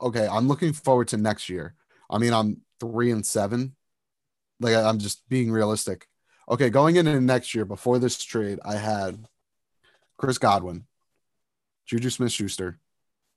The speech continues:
D J Moore, Cortland Sutton, Deontay Johnson. Most amount of wide receivers I can play is four. My running backs behind Josh Jacobs,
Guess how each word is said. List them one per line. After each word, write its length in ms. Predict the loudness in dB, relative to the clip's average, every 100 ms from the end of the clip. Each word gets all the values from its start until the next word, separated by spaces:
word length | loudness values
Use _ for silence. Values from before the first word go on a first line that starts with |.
| -2
D 100 | 2
J 180 | 4
Moore, 400 | 2 0 -4 -8 _ _ _ _ _ _
Cortland 400 | 2 2 2 -2
Sutton, 540 | -2 -4 -4 -10 -12 -20 _ _ -2
Deontay 400 | 2 2 2 -2
Johnson. 540 | -2 -4 -6 -10 -12 _ _ _ _ _ _ -10
Most 320 | 0 2 2 2
amount 240 | 2 2
of 60 | 4
wide 140 | 2
receivers 480 | 0 0 0 2 0
I 60 |
can 120 | -2 -2
play 140 | -4
is 100 | -4
four. 400 | -6 -6 -6 -14 _ _ _ -2
My 120 | 2
running 240 | 2 4
backs 200 | 2 2
behind 320 | 0 0 0
Josh 240 | 2 2 2
Jacobs, 540 | -2 0 -2 -4 -14